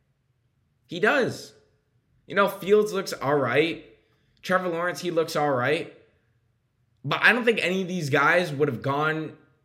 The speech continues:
in this game with this type of pressure as a young rookie quarterback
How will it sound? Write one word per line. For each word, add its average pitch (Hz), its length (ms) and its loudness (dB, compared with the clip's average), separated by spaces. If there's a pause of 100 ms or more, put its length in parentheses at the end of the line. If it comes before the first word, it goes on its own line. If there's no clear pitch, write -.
in 143 240 -2
this 156 240 0
game 147 500 0
with 127 320 -6
this 175 400 -2
type 147 420 0
of 123 300 0 (800)
pressure 233 840 4 (800)
as 151 160 2
a 147 80 6
young 143 600 2
rookie 165 280 -2
quarterback 170 680 2